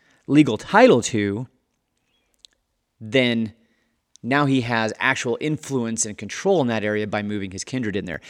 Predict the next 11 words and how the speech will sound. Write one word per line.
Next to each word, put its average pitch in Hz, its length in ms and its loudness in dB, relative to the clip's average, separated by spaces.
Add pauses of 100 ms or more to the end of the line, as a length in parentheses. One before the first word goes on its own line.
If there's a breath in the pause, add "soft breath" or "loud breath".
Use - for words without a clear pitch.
(160 loud breath)
This 175 120 4
is 196 80 2
how 220 80 4
the 175 100 4
Grants 123 580 0
established 107 440 -2
themselves 104 420 -4
in 104 100 -8
Glenmoriston. 104 840 -6 (760 soft breath)
Another 143 340 6
way 117 420 2